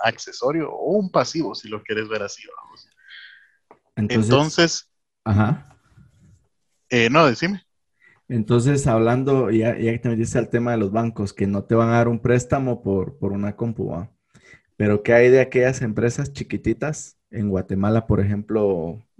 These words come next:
Speaker 2: bueno, no vamos a decir nombres, pero hay montones de esas, en las que sí puedes llevar tu computadora y sí te van a dar dinero. Pero, aquí viene el, lo que quería decir. Entonces, si la computadora te costó cinco mil,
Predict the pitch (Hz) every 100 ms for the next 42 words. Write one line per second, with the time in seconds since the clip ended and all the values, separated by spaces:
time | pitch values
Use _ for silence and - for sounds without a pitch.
0 | _ - 98 87 92 92 92 - 98 98
1 | 98 95 95 - 95 98 98 95 101 107
2 | 110 113 107 - 139 135 98 101 104 104
3 | 71 - - _ _ _ _ _ _ _
4 | _ 113 113 113 110 104 - 110 104 135
5 | 139 151 135 131 123 127 131 151 143 123
6 | 113 110 110 131 156 113 - 131 139 107
7 | 101 98 98 98 95 120 98 82 _ _
8 | _ _ _ _ - 120 160 175 220 _
9 | _ _ _ _ _ _ - - 101 101
10 | 104 101 - 95 - - - _ - -
11 | 101 - - 95 95 90 - 104 90 101
12 | - 104 - - - _ - 113 107 113
13 | 113 113 123 147 143 151 151 139 151 147
14 | 170 170 190 147 156 -